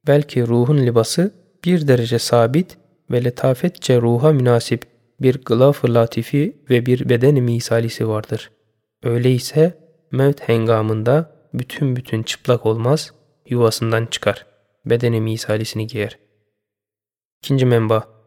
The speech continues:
afakidir. Yani mükerrer müşahadat ve müteaddit vakaat ve kerratla münasebetten neşet eden bir nevi hükmü tecrübidir. Evet, tek bir ruhun ba'del memat bekası anlaşılsa,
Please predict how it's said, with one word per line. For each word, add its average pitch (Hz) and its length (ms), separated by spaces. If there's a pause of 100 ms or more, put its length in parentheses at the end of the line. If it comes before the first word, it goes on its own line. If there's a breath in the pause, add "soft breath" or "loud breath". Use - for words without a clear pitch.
(540)
afakidir. 113 880 (420)
Yani 160 380 (400)
mükerrer 139 560
müşahadat 131 840
ve 113 140
müteaddit 123 760
vakaat 123 560 (220)
ve 123 100
kerratla 123 640
münasebetten 120 920
neşet 127 240
eden 113 340
bir 113 120
nevi 113 340
hükmü 131 320
tecrübidir. 107 840 (800)
Evet, 117 360 (480)
tek 147 300
bir 123 140
ruhun 117 440 (300)
ba'del 131 440
memat 117 440
bekası 113 460
anlaşılsa, 117 840